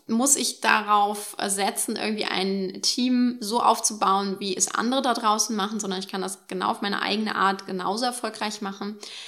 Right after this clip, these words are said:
Das heißt, all diese Punkte waren wirklich was, das mir gezeigt hat, es geht auch anders und es geht auch erfolgreich anders. Und es geht mit viel Leichtigkeit anders. Das heißt, das sind alles Komponenten, die in diesem Jahr zusammengeflossen sind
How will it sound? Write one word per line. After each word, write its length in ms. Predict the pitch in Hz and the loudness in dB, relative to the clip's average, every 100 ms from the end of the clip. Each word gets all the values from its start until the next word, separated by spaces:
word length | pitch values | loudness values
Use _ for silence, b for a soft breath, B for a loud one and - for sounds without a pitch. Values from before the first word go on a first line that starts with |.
| B | B
Das 200 | 196 202 | 0 2
heißt, 220 | 220 240 - | 4 2 6
all 200 | 208 285 | 6 8
diese 360 | 262 247 233 - _ _ _ _ | 4 0 -4 -10 _ _ _ _
Punkte 440 | - 311 370 240 | 2 2 4 2
waren 220 | 214 214 208 | 2 2 2
wirklich 320 | 220 269 240 | -2 -2 0
was, 180 | 220 - | 0 0
das 200 | 226 226 | -2 0
mir 120 | 214 | 0
gezeigt 540 | 208 - 196 220 - | -2 0 0 0 0
hat, 220 | 220 214 B B B | -4 -4 B B B
es 240 | 214 - | -4 -4
geht 320 | - 233 269 - | 2 0 2 2
auch 200 | 226 - | 2 2
anders 640 | 190 220 240 294 453 - - b b | 0 2 2 2 0 -6 -12 b b
und 80 | 226 | -2
es 140 | 220 | -2
geht 260 | - 254 262 | 0 -2 2
auch 240 | 226 233 247 | 2 2 -4
erfolgreich 760 | 233 285 359 359 190 175 - - | -6 -4 -4 -2 -2 -2 -4 -6
anders. 560 | 175 170 - 220 - - B B B B | -4 -4 -6 -8 -12 -12 B B B B
Und 440 | 208 214 214 208 | 0 2 2 0
es 140 | 220 - | -4 -2
geht 180 | 233 220 | -2 -2
mit 120 | 214 | -2
viel 200 | 214 190 | 0 0
Leichtigkeit 800 | 196 196 - - - - 180 - | 2 4 2 -2 -6 -4 -8 -6
anders. 480 | - 185 175 285 370 | -6 -4 -2 -4 -4
Das 220 | 214 - | -6 -2
heißt, 240 | 233 247 | 0 0
das 80 | 214 | -2
sind 180 | 220 - | -6 2
alles 300 | - 285 - | 4 6 4
Komponenten, 640 | 285 262 247 233 233 233 | 0 -2 2 2 2 -2
die 120 | 214 | -2
in 100 | 208 | -2
diesem 260 | 208 220 233 | -2 0 0
Jahr 180 | 208 202 | 0 0
zusammengeflossen 920 | - 185 202 202 202 - 196 - 190 | 0 0 0 -4 -6 -4 -2 -2 -2
sind 320 | 196 226 254 | 0 0 0